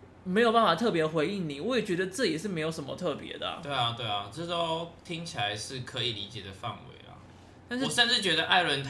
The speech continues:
Speaker 2: 私底下跟台面上不一样，也没什么太大不了的。
Speaker 1: 对。
Speaker 2: 但是不一样跟对别人mean又是另外一回事。
Speaker 1: 但是，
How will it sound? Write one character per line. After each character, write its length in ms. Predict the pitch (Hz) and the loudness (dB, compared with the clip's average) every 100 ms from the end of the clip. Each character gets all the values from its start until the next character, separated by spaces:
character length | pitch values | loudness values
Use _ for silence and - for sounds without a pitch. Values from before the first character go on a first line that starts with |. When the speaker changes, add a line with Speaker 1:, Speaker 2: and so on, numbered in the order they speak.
| 131 | -8
Speaker 2:
私 340 | - 165 170 | -10 -6 -6
底 160 | 156 117 | -4 -4
下 180 | 151 | -4
跟 180 | 139 143 | -4 -4
台 140 | 135 120 | -4 -4
面 160 | 131 | -2
上 200 | 127 127 | -4 -6
不 120 | 131 117 | -6 -4
一 60 | |
样， 200 | 117 113 110 - - - | -2 -4 -6 -16 -20 -18
也 320 | 110 107 95 87 87 | -10 -8 -8 -10 -14
没 180 | 107 107 | -8 -8
什 140 | 127 107 | -6 -8
么 260 | 82 69 - - - - - | -10 -14 -18 -20 -20 -20 -18
太 400 | - 160 117 87 - - - | 0 2 2 0 -8 -18 -10
大 180 | - 110 | -4 -4
不 140 | - 117 | -4 -8
了 160 | 101 - - | -8 -10 -16
的。 60 | - - - - | -20 -20 -20 -6
Speaker 1:
对。 280 | 170 135 101 160 - - | -2 -2 -2 -8 -14 -6
Speaker 2:
但 200 | 175 165 | -4 -2
是 460 | 165 160 151 139 135 - - - - - - - - - - - - | -2 0 0 -2 -6 -16 -20 -20 -20 -20 -20 -20 -20 -20 -20 -20 -12
不 160 | 226 196 | -2 0
一 80 | 160 | 4
样 240 | 180 170 | 4 2
跟 340 | 156 151 156 160 | 2 2 0 -4
对 160 | - 160 | -2 -2
别 180 | 127 117 | 0 -2
人 240 | 110 107 | -2 -4
mean 360 | 113 135 123 110 | -2 0 0 -2
又 180 | 117 113 | -4 -6
是 260 | 117 107 95 | -6 -8 -8
另 160 | 113 | -8
外 100 | 107 98 | -8 -8
一 40 | |
回 140 | 107 - | -12 -14
事。 200 | - - - - - - - - | -16 -16 -18 -20 -20 -20 -20 -14
Speaker 1:
但 120 | - | -8
是， 120 | 302 | -8